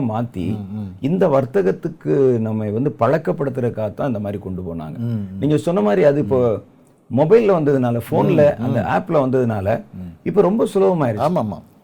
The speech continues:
Speaker 1: நம்ம வந்து வங்கிக்கு போறது வந்து ரொம்ப குறைந்து விட்டது.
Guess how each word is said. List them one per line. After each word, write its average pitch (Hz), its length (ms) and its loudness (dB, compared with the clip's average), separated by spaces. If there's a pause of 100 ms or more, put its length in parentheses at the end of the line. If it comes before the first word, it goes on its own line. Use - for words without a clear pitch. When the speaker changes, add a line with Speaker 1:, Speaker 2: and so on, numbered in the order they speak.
(120)
Speaker 1:
நம்ம 123 160 0
வந்து 165 180 2
வங்கிக்கு 156 420 2 (100)
போறது 151 300 2
வந்து 139 280 0
ரொம்ப 123 240 -2
குறைந்து 123 380 0
விட்டது. 101 360 -4